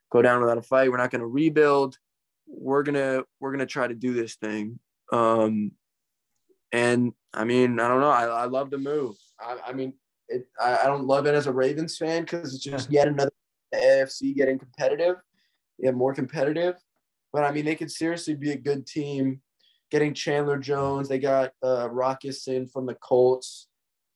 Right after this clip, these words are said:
Speaker 1: They're just im-, improving all around, really. And I think that, that, that was, that was necessary, um, in that division to stay relevant. Um,
Speaker 2: Yeah.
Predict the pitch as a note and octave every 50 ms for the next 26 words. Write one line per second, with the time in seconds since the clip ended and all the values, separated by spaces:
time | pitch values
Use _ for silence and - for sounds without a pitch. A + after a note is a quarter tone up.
0 | _ - C3+ C3+ D#3 E3+ - D3+ C#3 B2 C3 - - C3 C3 B2+ - - E3 E3+
1 | E3+ E3+ E3+ D#3+ D3+ C#3+ B2+ - - C3 C#3+ D#3 D#3 C#3 B2+ C#3 C#3 C#3+ C#3+ C#3
2 | C3+ C3 B2 B2 A#2+ C3 C3 B2+ B2 A#2+ A#2 A#2 A#2 B2 - _ _ _ _ _
3 | _ - B2 C#3+ D3+ D#3 F3 E3+ E3+ E3 D#3+ D#3+ D#3 D#3 D3+ D3 C3 D3+ D3 D#3
4 | D#3 D#3 D3+ - - _ _ _ _ B2+ C3 C#3+ D3 C3+ B2 B2 - _ _ -
5 | C3+ C3+ C#3 C#3 - C#3 B2+ - - B2 A2+ A2+ A2+ A2+ A2 G#2+ G#2+ - _ _
6 | _ _ _ _ - B2 B2 B2+ B2+ C3 C3 A2+ A#2+ A2+ A#2+ B2+ B2+ A#2+ B2 A2+
7 | - A2 - - A2+ A2+ A2 A2 A2 A2 A2+ A2+ G2+ G#2 G2 F#2 - _ _ _
8 | _ _ _ _ _ _ _ _ _ - A#2+ B2 B2 A#2+ A2+